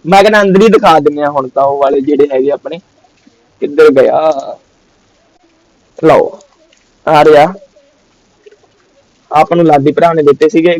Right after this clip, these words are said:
ਗਾਂ ਉਹਨਾਂ ਨੂੰ ਕਿਸੇ ਨੇ ਦਿੱਤੇ ਸੀਗੇ ਤੇ ਲਾਡੀ ਕੋਲੋਂ ਤਾਂ ਆਪਾਂ ਸਾਰੇ ਕਬੂਤਰ ਲੈ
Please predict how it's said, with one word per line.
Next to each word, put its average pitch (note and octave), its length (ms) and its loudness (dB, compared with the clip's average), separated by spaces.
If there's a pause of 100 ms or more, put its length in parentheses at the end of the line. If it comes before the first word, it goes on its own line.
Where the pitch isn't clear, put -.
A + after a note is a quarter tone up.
ਗਾਂ D#3+ 200 4
ਉਹਨਾਂ F#3+ 220 2
ਨੂੰ G3+ 100 0
ਕਿਸੇ E3 240 0
ਨੇ F3 100 2
ਦਿੱਤੇ F#3+ 300 0
ਸੀਗੇ G#3 300 2 (400)
ਤੇ D#3+ 120 4
ਲਾਡੀ D#3 320 4
ਕੋਲੋਂ E3+ 180 2
ਤਾਂ A#3+ 100 2
ਆਪਾਂ F3 140 2
ਸਾਰੇ D3+ 280 2
ਕਬੂਤਰ E3 380 -2
ਲੈ E3 180 2